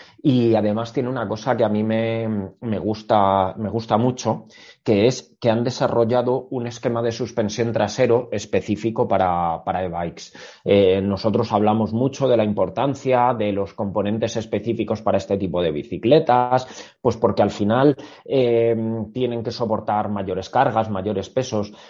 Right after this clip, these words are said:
No solo hablamos de la diferencia de peso de un rider a otro dentro de la misma talla, sino que la propia bici, el propio elemento, eh, implica más pesos y más cargas al contar con un motor que tira de,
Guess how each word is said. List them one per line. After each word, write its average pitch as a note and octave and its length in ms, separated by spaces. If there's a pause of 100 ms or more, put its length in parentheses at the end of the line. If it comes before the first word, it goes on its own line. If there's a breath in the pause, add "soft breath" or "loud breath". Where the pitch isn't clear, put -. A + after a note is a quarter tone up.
(140)
No C3 340
solo D#3 840 (460)
hablamos C3+ 480
de C3+ 60
la B2 140
diferencia C#3 580
de A#2 140
peso D3 420
de B2 80
un B2+ 160
rider B2 460
a G#2+ 80
otro B2 520
dentro B2 320
de A#2+ 80
la A2 120
misma A2 400
talla, B2 280
sino G#2 320
que G#2 180
la G#2 300
propia D3 380
bici, D#3 320
el A#2+ 140
propio C3+ 260
elemento, C3+ 600 (220 loud breath)
eh, A#2+ 340
implica B2+ 420
más C3 180
pesos C#3 340
y C#3 60
más A2+ 200
cargas A2+ 380
al A#2 120
contar A2 420
con A#2 160
un A2 180
motor C#3 540
que A2 140
tira G#2+ 320
de, G#2 400